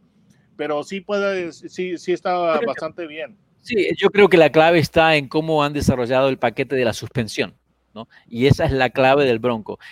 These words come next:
Speaker 2: Eh, he escuchado por ahí alguna queja de algunos periodistas que dicen, "Bueno, es que no se siente tan suave en la carretera". Bueno, eh, siempre vamos a tener ese compromiso desde el punto de vista para qué fue diseñado el vehículo.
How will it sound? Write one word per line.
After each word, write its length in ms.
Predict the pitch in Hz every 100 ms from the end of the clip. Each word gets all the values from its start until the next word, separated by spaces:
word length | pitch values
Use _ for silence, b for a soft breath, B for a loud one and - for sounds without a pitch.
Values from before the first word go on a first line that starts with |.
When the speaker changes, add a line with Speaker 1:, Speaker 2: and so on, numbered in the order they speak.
| B
Speaker 2:
Eh, 120 | 135 -
he 60 |
escuchado 460 | 175 220 196 208 202
por 140 | 175
ahí 300 | 156 160 180
alguna 300 | 165 156 160
queja 260 | 156 170 165
de 80 | 131
algunos 320 | 135 220 190
periodistas 500 | 151 127 160 - 135
que 120 | -
dicen, 340 | 135 139 156 175
"Bueno, 560 | 226 220 220 208 190 B B
es 120 | - -
que 120 | 160
no 100 | 196
se 160 | 202
siente 420 | 196 - 190 175 165
tan 240 | 170 175
suave 380 | - 165 160 160
en 80 | 147
la 80 |
carretera". 640 | 143 135 131 - 175 170 156 B B
Bueno, 240 | 247 - _
eh, 160 | - -
siempre 380 | - 247 247 208
vamos 260 | 202 202
a 80 | 147
tener 220 | 139 165
ese 200 | 196 -
compromiso 720 | - 139 131 135 165 - 220 - b b b b
desde 180 | 127 135
el 80 |
punto 240 | 123 196 151
de 60 |
vista 360 | 165 - 180 -
para 220 | 139 131
qué 160 | - 185
fue 220 | - 180
diseñado 440 | 151 139 123 170 156
el 60 |
vehículo. 440 | 117 208 - 101